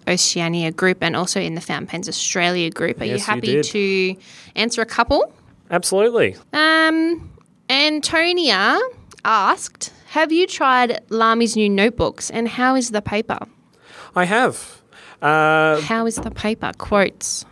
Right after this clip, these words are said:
Speaker 2: In quotes. Uh, the paper's good. I might be a little bit biased, not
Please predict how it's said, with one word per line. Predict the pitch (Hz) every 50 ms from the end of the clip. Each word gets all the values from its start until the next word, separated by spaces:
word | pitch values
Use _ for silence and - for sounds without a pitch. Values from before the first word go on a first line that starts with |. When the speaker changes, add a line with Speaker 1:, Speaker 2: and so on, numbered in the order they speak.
| _ -
Speaker 2:
In | - 131 120 120
quotes. | - - 131 143 170 127 - - - - - - - - - -
Uh, | - 151 160 165 170 175 160 - 208
the | 175 170 160
paper's | - 185 202 202 208 156
good. | - 190 190 147 196 - - - - - - -
I | 135 143 156
might | 156 156 170 175 -
be | 185
a | 185
little | 175 185 175
bit | 170 170 147 -
biased, | - 147 143 151 156 151 147 143 135 - - - -
not | 139 135 147 151 -